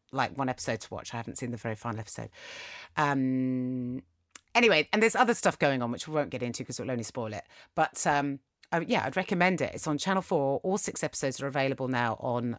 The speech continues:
uh, All Four. Um, and Bridget Christie is so watchable. She created it.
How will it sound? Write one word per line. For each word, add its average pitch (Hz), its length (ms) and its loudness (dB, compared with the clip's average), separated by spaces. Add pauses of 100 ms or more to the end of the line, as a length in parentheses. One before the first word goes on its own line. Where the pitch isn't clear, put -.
uh, 117 260 -2
All 151 220 2
Four. 117 480 -4 (420)
Um, 123 460 0 (360)
and 135 480 2
Bridget - 280 -4
Christie 151 340 -2
is 131 80 0
so 180 300 6
watchable. 131 640 -2 (880)
She - 180 0
created 156 480 2
it. 143 240 -2